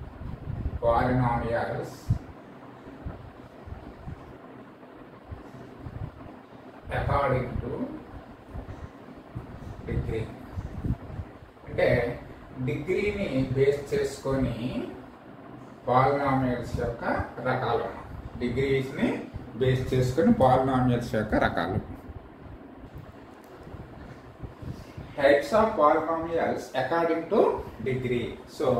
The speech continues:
degree of a polynomial, name of the polynomial,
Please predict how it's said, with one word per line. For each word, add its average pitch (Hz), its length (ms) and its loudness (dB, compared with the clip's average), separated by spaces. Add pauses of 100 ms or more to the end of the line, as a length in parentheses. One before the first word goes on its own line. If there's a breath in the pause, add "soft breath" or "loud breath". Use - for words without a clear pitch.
(220)
degree 147 360 4
of - 200 4
a 180 40 4 (100)
polynomial, 127 720 4 (520)
name - 280 6
of - 100 6 (120)
the - 80 6 (120)
polynomial, 131 680 2